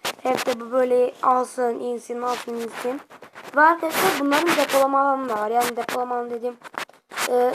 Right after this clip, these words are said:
istedikleri burada kadar biriktirebiliyorlar da. Oraya nereden bakıyorduk? Seviyesine art-, aa.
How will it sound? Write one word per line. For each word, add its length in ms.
istedikleri 560
burada 260
kadar 420
biriktirebiliyorlar 800
da. 260
Oraya 240
nereden 360
bakıyorduk? 560
Seviyesine 800
art-, 300
aa. 580